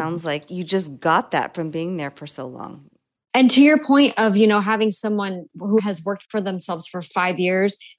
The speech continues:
Speaker 2: thinking that they're doing something correctly, and you can talk to them and know in one second, like, they still don't know. Uh, y-, you, you guys have interviewed people on your podcast, and I've actually reached out to Paul and been like, "Who was that?"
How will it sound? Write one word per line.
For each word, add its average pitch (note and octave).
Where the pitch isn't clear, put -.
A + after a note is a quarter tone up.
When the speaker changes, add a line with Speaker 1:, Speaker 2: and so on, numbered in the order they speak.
Speaker 2:
thinking G#3+
that G3
they're F#3+
doing F#3+
something F#3
correctly, F3
and F3+
you F#3+
can F#3+
talk E3+
to F#3+
them F3+
and F3
know E3+
in E3+
one E3
second, E3+
like, E3
they G3
still G3
don't F#3
know. F#3
Uh, F#3+
y-, G3+
you, B3+
you A#3+
guys C#4
have G3+
interviewed G#3+
people F#3
on G3
your G#3
podcast, E3+
and F#3+
I've F3+
actually F3+
reached F#3
out E3+
to F3+
Paul F#3
and F3+
been E3+
like, E3
"Who C#4
was A#3
that?" -